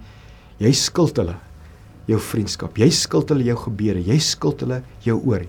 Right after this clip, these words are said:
Jy het dit nodig en hulle het dit nodig. Mag, mag ons, mag ons as kerk sonder mure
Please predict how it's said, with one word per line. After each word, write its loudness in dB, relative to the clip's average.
Jy 2
het 2
dit -2
nodig -4
en 2
hulle 0
het -4
dit -10
nodig. -12
Mag, 2
mag -2
ons, 2
mag -4
ons 0
as -4
kerk 0
sonder 0
mure -2